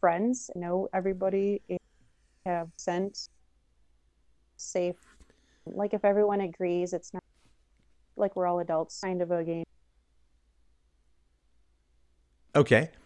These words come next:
Speaker 2: What needs of yours weren't being met in the relationship that you wanted to go outside of it?
Speaker 1: I just felt like I wanted more attention, um,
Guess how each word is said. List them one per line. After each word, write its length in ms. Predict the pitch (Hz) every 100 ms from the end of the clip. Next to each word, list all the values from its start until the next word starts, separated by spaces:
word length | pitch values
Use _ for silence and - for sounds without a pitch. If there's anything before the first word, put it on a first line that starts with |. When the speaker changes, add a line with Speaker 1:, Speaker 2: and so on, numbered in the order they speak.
| - - - - - -
Speaker 2:
What 340 | 170 151 208 165
needs 320 | 165 170 160
of 120 | 123
yours 440 | 147 139 131 - - _ _ _ _ _ -
weren't 320 | 131 143 123
being 240 | 139 120
met 360 | 117 110 123 - - _ -
in 160 | 127
the 80 | 120
relationship 640 | 120 123 120 120 117 110
that 160 | 113 -
you 60 | 107
wanted 200 | 107 101
to 40 | 107
go 100 | 107
outside 340 | 101 120 131
of 80 | 160
it? 100 | - _ - _ _ _ _ _ _ _ _ _ _ _ - _ _ _ _ _ _ _ _ _ _ -
Speaker 1:
I 120 | -
just 220 | 262 277 -
felt 220 | 247 214
like 180 | 220 220
I 380 | 214 208 202 - - -
wanted 680 | 214 202 202 214 202 190 - -
more 240 | 226 226
attention, 760 | 202 190 190 190 - 190 202 220 -
um, 540 | 196 180 175 170 165